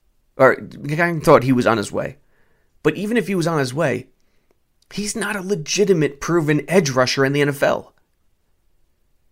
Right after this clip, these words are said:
What they needed to do was go to Preston Smith, Za'Darius Smith, uh, Flowers, and just back the truck up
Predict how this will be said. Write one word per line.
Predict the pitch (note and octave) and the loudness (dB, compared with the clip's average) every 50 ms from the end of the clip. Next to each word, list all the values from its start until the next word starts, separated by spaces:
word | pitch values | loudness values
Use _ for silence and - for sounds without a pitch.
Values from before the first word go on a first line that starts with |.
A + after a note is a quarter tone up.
| _ _ _ _ _ _ _ _ _ _ _ _ _ _ _ - | _ _ _ _ _ _ _ _ _ _ _ _ _ _ _ -2
What | C3 C#3+ C#3 C#3+ | -2 0 0 4
they | E3+ G3+ A#3+ | 4 4 4
needed | A#3+ A#3 G#3+ F3+ F#3 F3 D3+ | 4 4 4 2 2 2 0
to | - - D3+ C#3 | -2 -6 -6 -2
do | B2+ D#3 D#3+ C3 A#2 A2+ - - _ _ - | 2 2 2 2 2 -2 -6 -12 _ _ -4
was | - C3+ C3 | -2 -2 2
go | - C#3 | 4 4
to | B2 A#2 | 2 2
Preston | - - E3 F#3 F3+ - - E3+ D#3 | 2 0 0 0 0 0 0 0 0
Smith, | - - B2 A#2+ A#2+ - - - _ - | 0 2 0 -2 -2 -4 -8 -20 _ -14
Za'Darius | - A2 G2+ G#2 C#3 D#3 F#3+ G3+ F#3+ F3 C3+ B2 | -12 -10 -4 0 4 4 6 6 6 6 4 4
Smith, | - - A#2+ A#2+ A#2 B2 - - - - - - _ _ _ _ _ | 4 2 2 0 -4 -6 -8 -12 -20 -20 -20 -20 _ _ _ _ _
uh, | - A2+ A2+ A2 | -2 0 0 0
Flowers, | A2+ - - D3 D#3 F3 F#3+ F#3+ F3 B2 G#2+ A2 A2+ - - - - - _ _ _ _ _ _ - | -2 -6 -4 0 2 2 4 4 2 0 0 -2 -4 -6 -6 -8 -10 -12 _ _ _ _ _ _ -2
and | C3 C3+ C3+ B2+ - - | 0 0 0 0 -4 -4
just | D3+ C#3+ C3+ - - - - C#3 B2+ A#2 | -6 -6 -6 -6 -10 -10 -10 -12 -6 0
back | - E3 F3 G3 G#3 - - | 2 2 4 2 2 -2 -4
the | C3 B2 A#2 | -4 -4 -4
truck | - - - - - - G3+ G#3+ - - | -2 0 0 0 2 6 6 6 6 4
up | A2+ - - _ - | 0 -12 -12 _ -20